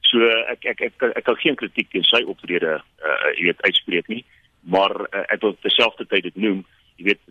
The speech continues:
in baie gevalle sou van, van, van ander regsgeleerdes miskien kan argumenteer, hy moes meer kruisondervraging byvoorbeeld in sekere gevalle toegelaat het. Jy weet, juist dat ons kan toets of daar behoorlike, ehm, jy weet, dit is in die getuienis wat gelewer is. En miskien is dit die enigste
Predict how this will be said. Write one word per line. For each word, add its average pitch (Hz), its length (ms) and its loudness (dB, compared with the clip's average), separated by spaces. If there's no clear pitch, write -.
in 92 80 -6
baie 104 240 2
gevalle 98 340 -2
sou 92 220 -2
van, 98 240 -2
van, 98 200 -2
van 107 180 0
ander 107 180 2
regsgeleerdes 95 560 0
miskien 90 300 -2
kan 90 120 -6
argumenteer, 90 540 -2
hy 90 100 -2
moes 90 160 -4
meer 107 300 0
kruisondervraging 98 760 -2
byvoorbeeld 90 480 -2
in - 80 4
sekere - 300 -2
gevalle 87 340 -2
toegelaat 82 480 -2
het. - 140 -18
Jy 104 120 0
weet, - 100 -6
juist 123 260 0
dat 104 160 -2
ons - 120 -4
kan 90 200 -2
toets 113 220 2
of 123 160 2
daar 90 300 0
behoorlike, 90 560 0
ehm, 82 480 -2
jy 87 140 -4
weet, 85 100 -6
dit 107 180 0
is - 140 2
in 101 100 -6
die 85 80 -4
getuienis 90 480 -2
wat 80 160 -6
gelewer 82 380 -2
is. - 160 0
En 90 80 -12
miskien 113 260 0
is 98 140 -6
dit 90 80 0
die 95 140 -6
enigste 101 280 -2